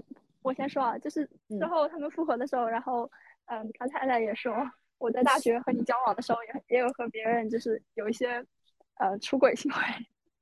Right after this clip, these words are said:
Speaker 2: <laughs> 顾虑了，顾虑。<laughs> 那这个小李子的角色后面也被，也不被重视，搞走了嘛，被搞走了嘛，被那个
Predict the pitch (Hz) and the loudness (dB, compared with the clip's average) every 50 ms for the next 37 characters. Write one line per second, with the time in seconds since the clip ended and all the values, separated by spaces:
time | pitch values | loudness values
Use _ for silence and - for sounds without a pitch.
0 | _ _ _ - - 330 320 - _ _ _ 359 370 381 311 311 302 302 - _ | _ _ _ -2 0 0 0 0 _ _ _ -6 4 8 10 10 10 10 8 _
1 | _ _ - 302 - - _ _ - - 311 294 294 - _ _ _ _ _ _ | _ _ 4 4 4 0 _ _ -12 -8 -6 -6 -6 -8 _ _ _ _ _ _
2 | - 277 240 233 233 196 170 240 - - 214 202 208 196 262 269 277 269 - _ | 8 10 10 12 10 10 8 8 6 2 0 2 4 4 6 6 4 4 2 _
3 | _ _ - - 320 - - 285 285 - - - 277 - - 269 - - 262 - | _ _ -4 -4 -4 -2 0 0 0 0 0 -2 -4 0 0 0 0 0 -4 -10
4 | - - - - - - - - - - _ _ _ _ _ _ _ _ _ - | -10 -10 -12 -10 -12 -14 -20 -20 -20 -20 _ _ _ _ _ _ _ _ _ -20
5 | - _ _ _ _ _ - 285 247 247 254 269 269 - - - 311 359 359 254 | -20 _ _ _ _ _ -4 -2 -2 0 2 0 0 2 6 8 8 10 10 10
6 | 220 220 214 190 165 - - 196 - 214 233 220 190 196 202 - 202 240 269 254 | 8 8 8 6 2 0 2 4 6 6 6 4 2 0 0 0 0 0 2 2
7 | 269 269 262 262 226 185 - 220 226 220 202 196 190 185 233 - - - - 190 | 2 2 4 4 4 4 6 6 6 6 6 6 4 0 -2 -6 -10 -8 -4 -4
8 | 190 190 185 247 254 233 285 254 262 - - 240 - 202 170 185 - 185 143 - | -2 2 4 4 4 4 4 2 0 0 -4 0 4 4 4 4 2 -2 -4 -4
9 | - - 170 - - 226 - 190 - 214 - 170 - - - 160 180 - - - | -4 -8 -10 -8 -6 -2 0 0 0 0 -2 -8 -10 -10 -12 -20 -20 -20 -18 -20
10 | - _ _ - 226 214 214 214 - 190 175 175 170 | -20 _ _ -10 -6 -6 -4 -2 0 0 0 0 0